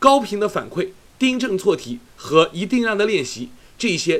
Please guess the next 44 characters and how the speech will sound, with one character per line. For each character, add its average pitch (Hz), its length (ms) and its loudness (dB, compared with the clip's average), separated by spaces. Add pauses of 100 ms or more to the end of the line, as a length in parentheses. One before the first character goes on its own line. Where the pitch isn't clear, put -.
都 190 180 8
是 185 160 -2
保 123 280 -6
证 151 160 -6
学 147 160 -10
习 156 100 -10
效 160 160 -2
果 113 100 -8
的 101 140 -10
非 180 160 2
常 160 160 -4
好 - 140 -10
的 120 80 -8
手 117 120 -12
段。 - 140 -16 (640)
这 294 120 4
里 240 140 6
还 190 160 6
有 233 140 10
一 175 40 -2
个 170 120 2
误 151 120 0
区， 151 220 -10 (340)
很 208 160 6
多 220 120 10
家 214 120 6
长 185 140 4
认 190 140 8
为， 170 240 4
那 240 120 4
我 185 160 4
是 226 140 -2
不 190 100 -2
是 185 140 -2
上 220 220 0
两 131 180 -4
节 135 140 -6
课 233 320 0
问 165 120 0
题 127 160 -10
就 131 140 -2
解 123 100 -6
决 - 120 -16
了？ 107 160 -14